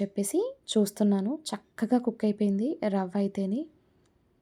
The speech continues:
ఇదే టైంలో మనం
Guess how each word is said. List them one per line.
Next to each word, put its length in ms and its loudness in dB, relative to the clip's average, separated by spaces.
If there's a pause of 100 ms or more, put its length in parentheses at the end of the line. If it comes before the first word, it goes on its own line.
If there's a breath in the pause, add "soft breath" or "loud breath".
(1800)
ఇదే 240 8
టైంలో 520 2 (200)
మనం 340 2